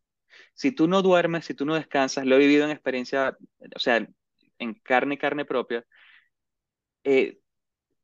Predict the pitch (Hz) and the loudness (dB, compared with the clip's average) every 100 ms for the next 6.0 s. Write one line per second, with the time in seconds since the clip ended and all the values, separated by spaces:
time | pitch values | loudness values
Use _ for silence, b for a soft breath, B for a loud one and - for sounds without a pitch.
0 | _ - 160 151 151 156 160 - 147 147 | _ 0 2 2 2 0 0 -2 -2 -4
1 | 135 156 151 135 123 131 127 - - 135 | -2 0 0 -4 -6 -6 -6 -10 -14 -4
2 | 139 139 135 - 139 139 139 143 123 127 | 0 0 -2 -4 -4 -4 -8 -8 -6 -2
3 | 120 120 131 131 117 - _ 131 135 139 | 0 0 2 2 0 -4 _ -6 -4 -4
4 | 131 135 127 123 135 127 - 123 117 110 | -4 -4 -6 -10 -8 -8 -8 -4 -4 -4
5 | b b b b _ _ 120 117 113 | b b b b _ _ -6 -4 -4